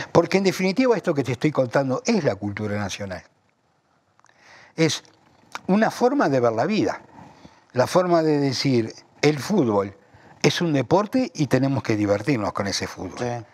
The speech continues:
Speaker 1: Pero además es el lugar de trabajo de gente, que hay que respetarla. Y esas dos cosas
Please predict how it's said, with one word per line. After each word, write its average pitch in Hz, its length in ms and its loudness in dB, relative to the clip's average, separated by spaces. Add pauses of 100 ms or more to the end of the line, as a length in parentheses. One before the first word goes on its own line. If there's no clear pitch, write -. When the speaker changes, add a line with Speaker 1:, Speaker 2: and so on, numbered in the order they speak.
(480)
Speaker 1:
Pero 170 180 6
además 208 320 0
es 247 140 -4
el 160 80 0
lugar 143 200 2
de 123 120 -2
trabajo 226 400 0
de 117 100 -4
gente, 98 480 -8 (680)
que 113 100 0
hay 110 60 -2
que 110 140 2
respetarla. 104 720 -2 (2000)
Y 185 240 2
esas 233 280 2
dos 190 180 0
cosas 143 560 0